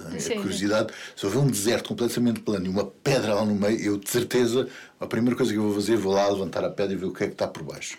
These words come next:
Speaker 2: Sim.
Speaker 1: Isso é, sou eu.
Speaker 2: Sim. Mas sempre foste assim desde pequeno, ou?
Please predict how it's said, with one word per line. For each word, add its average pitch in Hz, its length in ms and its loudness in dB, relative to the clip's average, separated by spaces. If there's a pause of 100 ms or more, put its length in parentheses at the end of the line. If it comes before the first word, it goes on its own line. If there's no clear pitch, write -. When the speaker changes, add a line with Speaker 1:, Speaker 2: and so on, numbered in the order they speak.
Speaker 2:
Sim. 208 140 -8 (320)
Speaker 1:
Isso - 160 -4
é, 87 380 0
sou 87 220 -2
eu. - 160 -6 (160)
Speaker 2:
Sim. - 320 -2 (280)
Mas 240 100 -2
sempre 269 180 0
foste 269 220 0
assim 247 300 -4
desde 233 220 -6
pequeno, 294 380 -2
ou? 220 280 -8